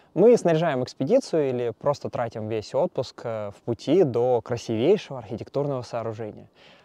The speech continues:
А придя на место, выясняем, что оно существует только на нашей неточной карте.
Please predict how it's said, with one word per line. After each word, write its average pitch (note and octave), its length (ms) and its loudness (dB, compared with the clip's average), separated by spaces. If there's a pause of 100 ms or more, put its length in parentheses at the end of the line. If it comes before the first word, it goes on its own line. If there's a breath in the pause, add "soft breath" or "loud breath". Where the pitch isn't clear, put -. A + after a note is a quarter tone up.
А A#2 160 -4
придя C3 420 2
на F#2+ 100 -8
место, F3 440 -4 (200 loud breath)
выясняем, C3+ 460 -2
что G#2+ 200 -6
оно E3+ 160 0
существует G3+ 520 -2
только C#3+ 280 -6
на A#2+ 140 -2
нашей B2 380 -6
неточной A#2+ 480 -4
карте. G2 380 -8